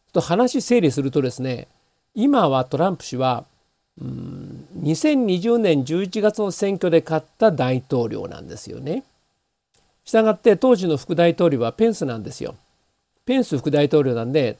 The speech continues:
トランプ・ペンスで戦って勝ったのが十一、二十年十一月だから、一応トランプ・ペンスに戻るっていうのが、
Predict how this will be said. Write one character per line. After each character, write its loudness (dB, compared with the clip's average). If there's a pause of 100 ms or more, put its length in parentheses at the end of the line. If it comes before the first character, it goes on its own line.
ト 0
ラ 4
ン 0
プ・ -6
ペ 0
ン 0
ス -10
で 2
戦 0
っ 0
て 0
勝 -4
っ -20
た 0
の 0
が 0
十 -2
一、 -10 (220)
二 -4
十 0
年 -2
十 0
一 -4
月 -2
だ -10
か -6
ら、 -4 (260)
一 -2
応 2
ト 0
ラ 2
ン 0
プ・ -2
ペ 0
ン 0
ス -8
に -2
戻 0
る 4
っ -4
て -6
い 2
う -2
の -2
が、 -4